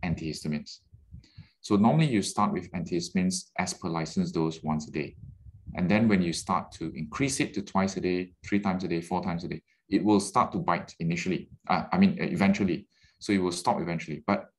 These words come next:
if, even when you updose it to fourfold and the hives are still getting worse, it means that there may be an autoimmune factor to it. Okay, so for a patient who refuse any further investigations,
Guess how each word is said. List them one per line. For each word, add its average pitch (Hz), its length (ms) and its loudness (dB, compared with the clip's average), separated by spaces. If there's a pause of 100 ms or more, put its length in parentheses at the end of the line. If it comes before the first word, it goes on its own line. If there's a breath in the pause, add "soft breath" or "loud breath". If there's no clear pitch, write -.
(120)
if, 104 220 0 (260)
even 135 320 2
when 117 140 4
you 101 80 6
updose - 480 2
it - 100 -6
to 95 60 -8
fourfold 110 640 -2 (320 soft breath)
and 90 160 2
the 85 60 -2
hives 107 320 0
are 85 40 -4
still 92 200 -2
getting 85 260 -2
worse, 73 420 -10 (520)
it - 120 0
means 101 340 8
that 87 200 -2
there 85 100 0
may 87 240 4
be 95 120 4
an 87 160 -4
autoimmune 87 520 0
factor 80 360 -4
to - 160 -12
it. - 100 -16 (1300)
Okay, - 260 -2 (260 loud breath)
so 131 160 4
for 117 160 6
a 110 80 4
patient 143 300 4
who 127 60 4
refuse 113 460 4
any 95 500 2
further 98 300 0
investigations, 85 840 -4